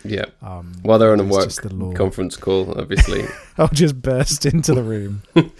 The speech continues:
Speaker 2: screaming at the top of my lungs the joke. Yeah, exactly, exactly. Um, but yes, so, uh, <laughs> I, yeah, I love, I love Most Haunted.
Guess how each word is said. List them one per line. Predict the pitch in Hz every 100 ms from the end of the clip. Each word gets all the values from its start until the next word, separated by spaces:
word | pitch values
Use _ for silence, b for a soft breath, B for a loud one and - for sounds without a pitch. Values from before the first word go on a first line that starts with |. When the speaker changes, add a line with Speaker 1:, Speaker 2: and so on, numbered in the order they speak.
| B 196
Speaker 2:
screaming | - - 131 135 135 123 120
at | 123
the | 113
top | 117
of | 107 92
my | 98
lungs | 98 90 87 90 -
the | 90
joke. | 87 85 - -
Yeah, | 87 85
exactly, | 98 - 92 - - 85 -
exactly. | - - 90 - 82 82 b b b 113 -
Um, | 92 90 92 92 104 -
but | 123
yes, | 123 131 101
so, | - 170 160 139
uh, | 139 139 139 139 - - B
<laughs> | B B 311
I, | 156 - -
yeah, | 170 151
I | 139 160
love, | 156 160 165
I | 156
love | 156 156
Most | 139 123 -
Haunted. | 104 98 98